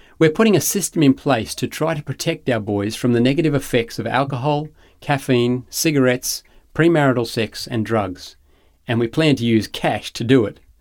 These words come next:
Again, Appendix two <laughs> contains the details. Raising God-reliant children in an affluent family and society is not easy.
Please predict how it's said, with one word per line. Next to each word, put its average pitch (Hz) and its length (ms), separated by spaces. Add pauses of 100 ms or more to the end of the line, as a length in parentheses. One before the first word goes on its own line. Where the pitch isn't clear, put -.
(340)
Again, 127 360
Appendix 131 480
two 113 300
<laughs> - 80
contains 117 400
the 117 100
details. 104 680 (1700)
Raising 202 440
God-reliant 151 680
children 101 500 (100)
in 123 100
an 113 100
affluent 123 460
family 104 680
and 120 140
society 123 720 (160)
is 117 160
not 123 240
easy. 98 440